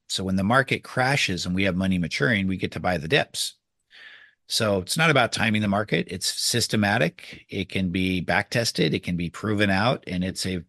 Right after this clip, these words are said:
powerful strategy. It's what even a wealth accumulator should be doing. So when we talk about stock investing, I grew up a stockbroker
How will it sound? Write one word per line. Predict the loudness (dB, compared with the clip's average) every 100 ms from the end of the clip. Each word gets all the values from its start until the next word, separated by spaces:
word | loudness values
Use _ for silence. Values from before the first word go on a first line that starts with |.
| _
powerful | -6 0 0 0 -2
strategy. | -2 0 0 -2
It's | -8 -6
what | -4 -6 -12 -20 _ _ -4
even | -2 0 0
a |
wealth | 0 0 -2
accumulator | -4 0 2 2 0
should | -2 -4
be | -4
doing. | -2 -2 -4 -10 -14
So | -10 -6
when | -4
we | 0
talk | 0 0
about | 2 0 -2 _ -20 -20 -6
stock | -2 2 2 2
investing, | 2 2 2 0 -2 -4 -4
I | -2
grew | 0 0
up | 0
a |
stockbroker | 0 0 0 0 0 0 -2 -4